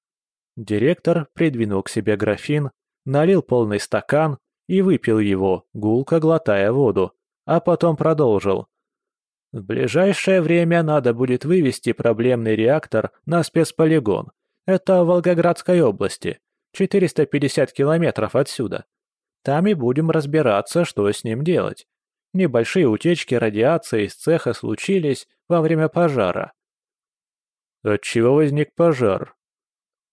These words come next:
Потушен ли он на текущий момент? Задал сразу два вопроса Христораднов. При скачке мощности реактора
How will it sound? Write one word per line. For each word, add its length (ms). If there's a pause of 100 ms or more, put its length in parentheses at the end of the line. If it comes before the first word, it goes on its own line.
(220)
Потушен 500
ли 160
он 240
на 100
текущий 500
момент? 540 (440)
Задал 360
сразу 320
два 260
вопроса 520
Христораднов. 800 (760)
При 200
скачке 460
мощности 500
реактора 760